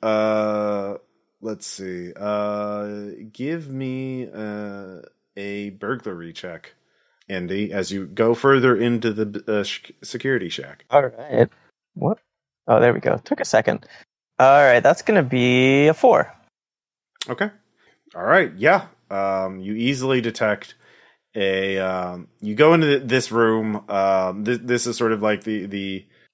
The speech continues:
Speaker 1: the room you entered was, like, a briefing room. You can see there's a whiteboard on the wall. There's, like, um, Post-it notes on the walls and things like that. T-, typical thing for, you know,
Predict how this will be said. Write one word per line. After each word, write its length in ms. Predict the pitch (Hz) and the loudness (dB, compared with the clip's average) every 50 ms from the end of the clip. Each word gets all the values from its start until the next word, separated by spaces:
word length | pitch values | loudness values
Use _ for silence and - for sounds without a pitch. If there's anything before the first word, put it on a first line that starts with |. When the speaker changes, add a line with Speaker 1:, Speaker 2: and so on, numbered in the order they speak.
| _ _ _ - - | _ _ _ -12 -4
Speaker 1:
the 140 | 110 113 131 | 0 4 4
room 180 | 143 147 147 | 6 6 6
you 160 | 143 127 120 123 | 4 4 4 4
entered 380 | 135 131 120 110 101 98 92 | 4 4 4 4 2 0 -2
was, 200 | 92 104 98 - 101 | -4 -4 -4 -2 -2
like, 180 | 98 95 90 | -2 -2 -2
a 60 | 98 90 | -4 -6
briefing 420 | 85 95 98 101 98 98 98 92 | -6 -6 -6 -6 -6 -6 -8 -10
room. 280 | 82 87 87 87 85 87 | -10 -10 -10 -10 -10 -10
You 80 | 90 90 | -12 -12
can 120 | - 87 | -12 -12
see 180 | - - 90 87 | -10 -10 -8 -8
there's 180 | 90 90 - | -8 -10 -10
a 40 | 90 | -8
whiteboard 460 | 87 85 92 90 87 - 92 90 90 85 | -6 -4 -4 -6 -4 -6 -6 -6 -6 -6
on 80 | 80 73 | -10 -12
the 60 | 80 | -12
wall. 460 | 76 76 80 80 80 78 78 78 78 | -10 -8 -8 -6 -6 -8 -8 -10 -12
There's, 320 | 73 71 71 73 73 - | -14 -16 -16 -18 -18 -18
like, 260 | 76 64 55 - _ _ _ _ - - - - - _ _ _ - | -16 -18 -18 -20 _ _ _ _ -20 -20 -20 -20 -20 _ _ _ -12
um, 520 | - 78 78 76 76 71 67 69 - - _ _ _ _ _ _ | -8 -8 -6 -6 -8 -10 -12 -14 -16 -20 _ _ _ _ _ _
Post-it 320 | - 156 151 143 - 151 131 | 0 0 2 2 0 0 2
notes 220 | 143 139 131 120 | 2 2 2 2
on 80 | 139 127 | 0 2
the 60 | 127 | 2
walls 340 | 120 123 123 120 120 120 101 | 4 4 6 6 4 4 2
and 100 | 110 107 | 0 0
things 140 | 123 110 | 0 0
like 140 | 107 113 101 | 0 0 0
that. 200 | 107 107 110 98 - | 0 0 0 -2 -4
T-, 160 | 113 123 139 123 - | -4 -6 -6 -4 0
typical 280 | - 180 160 165 147 | 0 0 2 2 2
thing 280 | 131 131 123 120 117 113 | 4 4 4 4 2 2
for, 240 | 107 113 107 104 95 | 0 2 2 2 0
you 160 | 104 104 101 | -2 -4 -2
know, 160 | 98 95 87 | -2 -4 -6